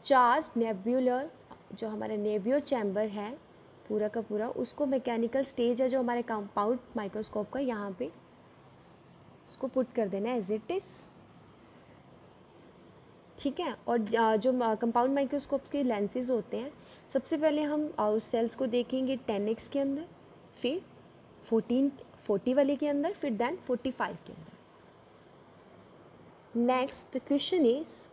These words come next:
कि how to count आरबीसीज़, हम आरबीसी को count कैसे करते हैं।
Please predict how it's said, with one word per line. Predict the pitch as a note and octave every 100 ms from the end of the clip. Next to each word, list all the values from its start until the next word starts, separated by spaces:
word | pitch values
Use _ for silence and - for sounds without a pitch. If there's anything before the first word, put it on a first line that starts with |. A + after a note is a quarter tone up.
| - - - -
कि | D#4
how | C#4 C4+ C#4+ E4+
to | F#4+
count | F4+ F4+ F#4+ -
आरबीसीज़, | B3+ C#4+ C4+ C4 F3 D3+ - - -
हम | G#3 A#3 -
आरबीसी | G#3+ A3 A#3 -
को | C4+
count | D4 A3+ A3 A#3
कैसे | A3 G3+ A3
करते | F3+ - -
हैं। | D#3+